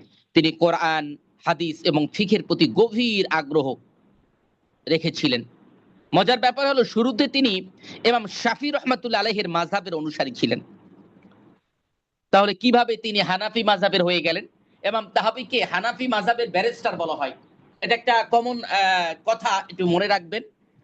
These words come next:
অনেক সময় এটি প্রশ্নও করা হয় যে কাকে, আহ, হানাফি মাযহাবের ব্যারিস্টার বলা হয়। ইমাম তাহাবিকে বলা হয় হানাফি মাযহাবের ব্যারিস্টার।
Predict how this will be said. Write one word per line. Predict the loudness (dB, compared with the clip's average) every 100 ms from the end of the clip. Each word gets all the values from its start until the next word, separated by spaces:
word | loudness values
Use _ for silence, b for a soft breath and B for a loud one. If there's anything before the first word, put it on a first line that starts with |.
| _
অনেক | -2 -2
সময় | 2 2 4 2
এটি | -4
প্রশ্নও | -2 -4 -2 -2 -2
করা | 0 0 2
হয় | 0 0 -6 _ _ _ -4
যে | -4
কাকে, | 0 -2 0 -2 -2 -6 _ 0
আহ, | 2 4 2 -2
হানাফি | -2 -2 -2 -4 -4
মাযহাবের | -4 -2 -6 -4
ব্যারিস্টার | -2 -2 -2 -4 -2
বলা | -2 -4
হয়। | -4 -18 _ _ _ -2 0
ইমাম | 0 2
তাহাবিকে | 2 2 0 0 2
বলা | 2 0
হয় | 0 -2
হানাফি | 0 0 0 0
মাযহাবের | 0 0 -2 -2
ব্যারিস্টার। | -4 -4 -4 -6